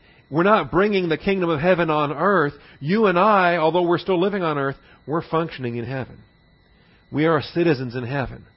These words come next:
Our worship is in heaven. We are in the heavenly places. We're laying up our treasure in heaven. We're making purchases in heaven. All right?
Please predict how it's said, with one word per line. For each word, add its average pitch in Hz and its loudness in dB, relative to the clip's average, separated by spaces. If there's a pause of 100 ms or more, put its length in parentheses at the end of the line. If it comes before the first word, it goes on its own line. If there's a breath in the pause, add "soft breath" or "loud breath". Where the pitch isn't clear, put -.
(260 soft breath)
Our 139 0
worship 151 -2
is 123 -6
in 127 -8
heaven. 113 -6
We 147 -2
are 165 0
in 165 -4
the 147 -2
heavenly 131 -6
places. 113 -6
We're 151 -4
laying 160 -2
up 156 -4
our 151 -2
treasure 156 -6
in 123 -10
heaven. 113 -10 (300 loud breath)
We're 165 0
making 170 0
purchases 170 -4
in 127 -6
heaven. 117 -6 (680)
All 104 -12
right? 127 -4